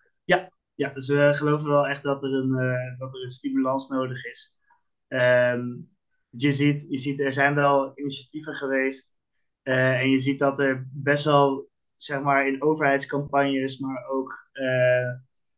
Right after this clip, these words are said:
eh, zeg maar, in andere stichtingen wordt altijd wel aangegeven van dat ze het belang zien van, eh, meer mannen in de verpleegkunde. Ehm, maar ik denk, ja, ik denk dat het, het is altijd, wordt altijd een beetje geformuleerd als een soort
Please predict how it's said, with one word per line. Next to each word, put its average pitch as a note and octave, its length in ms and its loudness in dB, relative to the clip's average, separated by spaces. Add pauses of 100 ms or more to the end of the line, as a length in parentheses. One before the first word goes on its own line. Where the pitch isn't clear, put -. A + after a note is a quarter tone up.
(640)
eh, B2+ 380 0
zeg B2+ 280 2
maar, B2+ 380 4
in B2+ 180 0
andere D3 320 4
stichtingen C#3+ 640 0
wordt C#3 220 0
altijd C#3 280 -2
wel C3+ 440 2 (200)
aangegeven C#3+ 720 0
van C3 220 -4
dat B2+ 200 -4
ze C3 120 -6
het B2+ 160 -4
belang C#3+ 320 4
zien E3 300 -4
van, C3+ 400 0 (100)
eh, C3 340 -2
meer C#3 360 2
mannen C#3+ 260 0
in C3 60 -6
de C3 100 -12
verpleegkunde. E3 680 -8 (640)
Ehm, C3+ 520 2 (460)
maar C3+ 160 2
ik C3+ 60 -4
denk, D3 420 2
ja, C3 380 -4 (400)
ik D3 140 -8
denk D3+ 160 2
dat D#3 120 2
het, D3 120 -4
het D3+ 140 -6
is D3+ 80 -6
altijd, D#3+ 280 -4
wordt D#3+ 180 -2
altijd D#3 220 -2
een D#3 80 0
beetje D3 320 2
geformuleerd D3+ 580 4
als D3 180 0
een C#3+ 60 -8
soort C3+ 340 -4